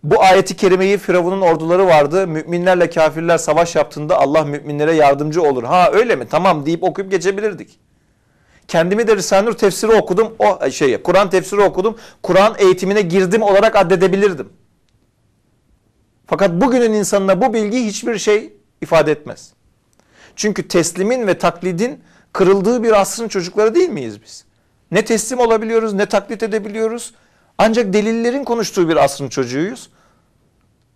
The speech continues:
Binlerce yıl önce böyle bir tarihsel rivayet benim imanıma hiçbir şey katmaz. İşte burada onların mu-, Cenab-ı Hakk'ın muhit oluşunu nereye bağladı?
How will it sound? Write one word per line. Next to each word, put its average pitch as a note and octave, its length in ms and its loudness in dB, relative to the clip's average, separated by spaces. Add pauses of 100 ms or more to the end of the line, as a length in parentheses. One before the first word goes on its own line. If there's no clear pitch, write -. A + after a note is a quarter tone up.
(200)
Binlerce G#3 500 0
yıl A3 120 0
önce F3+ 440 0 (560)
böyle G#3+ 300 4
bir G3 80 2
tarihsel F3+ 560 0
rivayet F#3+ 340 4
benim F3+ 160 -2
imanıma F3 380 0
hiçbir E3+ 200 -12
şey E3 200 -12
katmaz. - 500 -8 (1900)
İşte B2 300 -8
burada G#3+ 540 2 (3000)
onların C#3+ 360 0
mu-, C3 240 -8 (120)
Cenab-ı B2+ 320 -4
Hakk'ın C#3 280 -8
muhit D3+ 380 -6
oluşunu B2+ 500 -8
nereye F#3 320 2
bağladı? B2 480 -2